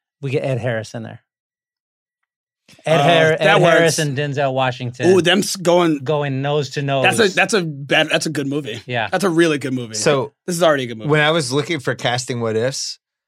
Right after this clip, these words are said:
Speaker 3: I assumed that they went to Ed Harris first and didn't get him and then ended up with
Speaker 1: <laughs>
Speaker 3: Will Patton, which might have happened.
Speaker 1: Yeah.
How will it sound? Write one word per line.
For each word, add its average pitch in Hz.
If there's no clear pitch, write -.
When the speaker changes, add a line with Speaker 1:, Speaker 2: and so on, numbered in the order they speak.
Speaker 3:
I 139
assumed 147
that 127
they 120
went 117
to 104
Ed 113
Harris 113
first 120
and 120
didn't 117
get 110
him 135
and -
then 120
ended 202
up 175
with 139
Speaker 1:
<laughs> -
Speaker 3:
Will 160
Patton, 180
which 147
might 143
have 123
happened. 165
Speaker 1:
Yeah. 117